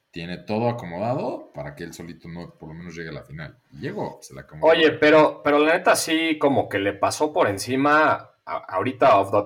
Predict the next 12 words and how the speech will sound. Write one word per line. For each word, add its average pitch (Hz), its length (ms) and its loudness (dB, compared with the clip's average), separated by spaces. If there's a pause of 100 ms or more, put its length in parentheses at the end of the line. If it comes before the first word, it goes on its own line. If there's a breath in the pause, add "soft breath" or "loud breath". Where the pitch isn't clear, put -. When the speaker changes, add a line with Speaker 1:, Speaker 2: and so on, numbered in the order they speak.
Speaker 2:
top 139 160 2
of 131 160 4
my 90 200 0
head, 120 240 0
digo, 95 220 -2
están 113 280 -2
en 101 60 -2
el 85 160 -8
top 101 220 -2
ten, 101 180 0
obviamente, 95 640 -2
pero 90 460 -4